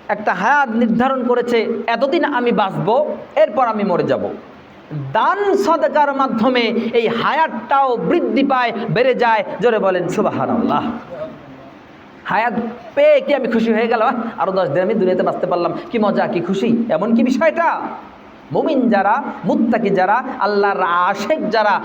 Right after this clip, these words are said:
খাঁটি বান্দা যারা, ওরা চিন্তা করে, "এক সেকেন্ড যদি আমি দুনিয়ায় বেঁচে থাকতে পারি, তো এক সেকেন্ডে একবার আমি সুবহানাল্লাহ বলতে পারি, একবার আমি আলহামদুলিল্লাহ বলতে পারি, আলিফ বলতে পারি, বা বলতে পারি,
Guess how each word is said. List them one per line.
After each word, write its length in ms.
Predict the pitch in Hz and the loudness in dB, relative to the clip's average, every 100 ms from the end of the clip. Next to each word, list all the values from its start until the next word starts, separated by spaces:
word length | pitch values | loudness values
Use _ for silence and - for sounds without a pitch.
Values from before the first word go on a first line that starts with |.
| - | -4
খাঁটি 220 | 226 208 | -4 -2
বান্দা 360 | 202 330 359 285 | 0 0 0 0
যারা, 320 | 220 214 190 160 - | 2 2 2 0 -2
ওরা 160 | 190 | 0
চিন্তা 320 | 196 233 226 | 2 2 2
করে, 160 | 214 214 | 2 0
"এক 200 | 214 226 | -2 -4
সেকেন্ড 520 | - 233 226 233 226 | -4 -2 0 2 2
যদি 140 | 226 226 | 2 2
আমি 160 | 220 | 2
দুনিয়ায় 360 | 214 233 220 208 | 0 2 2 2
বেঁচে 220 | 208 202 | 0 0
থাকতে 300 | 208 214 - | -2 -2 -2
পারি, 240 | 208 208 208 214 | 0 0 -2 0
তো 80 | 226 | 0
এক 260 | 233 359 | 2 -2
সেকেন্ডে 500 | - 269 269 240 233 233 233 | -2 -2 -2 0 0 0 -2
একবার 360 | 233 226 220 | -2 0 0
আমি 120 | 214 208 | 0 0
সুবহানাল্লাহ 680 | 202 175 - 277 226 175 | -2 -2 0 0 0 0
বলতে 200 | 143 131 | 0 -2
পারি, 260 | - - 117 - - - - - - - - - - - 233 - - - - | -2 -2 -4 -8 -18 -20 -20 -20 -20 -20 -20 -20 -20 -18 -16 -16 -18 -18 -4
একবার 320 | 233 269 277 | -2 0 -2
আমি 100 | 285 | 0
আলহামদুলিল্লাহ 720 | 277 269 269 330 320 330 330 | 0 0 -2 0 0 0 -2
বলতে 300 | 330 320 320 | 0 0 0
পারি, 460 | 330 330 311 226 233 233 - - - - - | 0 0 -2 -4 -4 -6 -14 -20 -20 -12 -6
আলিফ 380 | 233 339 311 - | -2 0 0 0
বলতে 260 | 240 294 277 | 0 0 0
পারি, 340 | 262 226 208 220 220 | 0 0 -2 -4 -4
বা 460 | 151 208 349 359 | -2 2 2 2
বলতে 280 | 302 285 269 | 0 0 0
পারি, 380 | 247 240 220 | 0 0 0